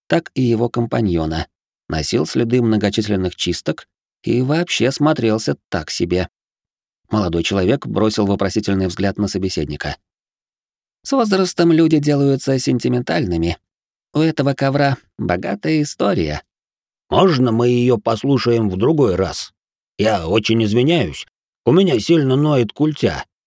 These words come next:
и я бы не отказался от морфия. Может, мы, наконец, получим инструкции?"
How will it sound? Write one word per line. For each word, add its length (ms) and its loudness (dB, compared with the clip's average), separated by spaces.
и 80 0
я 180 2
бы 120 2
не 100 0
отказался 640 0
от 120 -2
морфия. 520 0
Может, 320 0
мы, 160 4
наконец, 500 0
получим 500 0
инструкции?" 680 -2